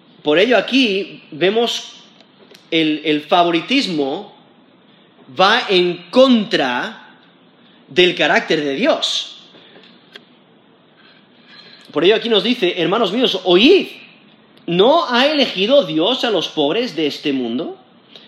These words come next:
para que sean ricos en fe y herederos del reino que Dios ha prometido a los que le aman?" Y luego el, el versículo seis presenta otra pregunta cuando dice, "¿No os oprimen los ricos? ¿Y no son ellos los mismos que os arrastran a los tribunales?"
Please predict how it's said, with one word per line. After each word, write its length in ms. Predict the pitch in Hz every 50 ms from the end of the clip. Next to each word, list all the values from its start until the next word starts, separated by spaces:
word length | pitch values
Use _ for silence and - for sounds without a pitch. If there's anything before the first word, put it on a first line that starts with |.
| _ _ -
para 240 | 170 170 170 160
que 80 | 143 151
sean 340 | - - 180 185 180 175 151
ricos 520 | - 123 131 135 131 - 214 233 233 -
en 140 | 180 151 139
fe 200 | - - 160 185
y 120 | 202 170
herederos 380 | 156 143 131 120 135 151 185 185
del 160 | 170 151 135
reino 400 | 120 123 127 139 160 190 208 - - - _ _ _ _ -
que 140 | - 147
Dios 240 | 131 135 151 156 -
ha 80 | 190 180
prometido 380 | 170 160 151 135 - 139 151
a 20 | 175
los 160 | 180 165 -
que 80 | - 156
le 140 | 139 123
aman?" 280 | 113 113 151 202 233 240 - - - _ _ _ _ _ _ _ _ _ _ _ _ _ _ _ _ _ _ _ - _ _ -
Y 80 | 131 131
luego 220 | 143 147 170 175
el, 80 | 175 -
el 120 | 147 143 139
versículo 340 | 139 135 131 170 165 165 -
seis 300 | - 202 214 214 202 -
presenta 360 | 156 151 - 180 170 175 165
otra 180 | 160 - -
pregunta 380 | - 147 151 202 247 240 - 170
cuando 180 | 160 151 151 160
dice, 340 | 180 - 190 185 180 185 - - - - - _ _ _ _ _ _ _ _
"¿No 460 | 156 160 180 190 226 277 302 285 -
os 280 | 208 220 180 - - - -
oprimen 480 | 180 156 - 156 156 156 170 208 240
los 140 | 240 220 160
ricos? 600 | 143 143 143 135 - 202 - 359 - - - - - - - _ _ _ _ _ _ _ _ _ _ _ _ _ _ _ _ _ _ _ _ _ _ _ _ - - - - - _ _ -
¿Y 100 | 165 160
no 80 | 170 170
son 180 | - 220 190
ellos 280 | 160 160 180 220 233 196
los 200 | 190 165 139 139
mismos 800 | 147 147 151 147 151 156 165 165 190 220 233 - - - - - -
que 80 | - 170
os 120 | 151 160
arrastran 540 | 151 127 131 139 135 131 - 185 185 208 196 -
a 80 | 156 147
los 200 | 147 131 - -
tribunales?" 800 | 147 139 131 123 107 95 92 113 - - - - - - -